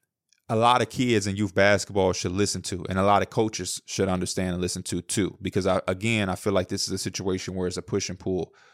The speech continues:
Uh, when I watch youth basketball today, I scratch my head on a couple of things.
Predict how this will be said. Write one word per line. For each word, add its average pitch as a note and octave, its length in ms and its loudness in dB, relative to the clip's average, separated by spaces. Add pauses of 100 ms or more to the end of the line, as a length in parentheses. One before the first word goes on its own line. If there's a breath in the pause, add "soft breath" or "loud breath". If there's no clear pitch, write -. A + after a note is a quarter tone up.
(140 soft breath)
Uh, F#2 160 2
when F#2 120 0
I G#2 80 4
watch A#2 340 0
youth G2+ 180 -4
basketball G2 560 2
today, F#2+ 420 2
I F#2+ 120 -2
scratch G2 360 -2
my F#2+ 120 -6
head F#2+ 180 0
on F2+ 80 -4
a F2+ 60 -10
couple F2+ 280 -4
of F2+ 80 -6
things. F#2 380 -6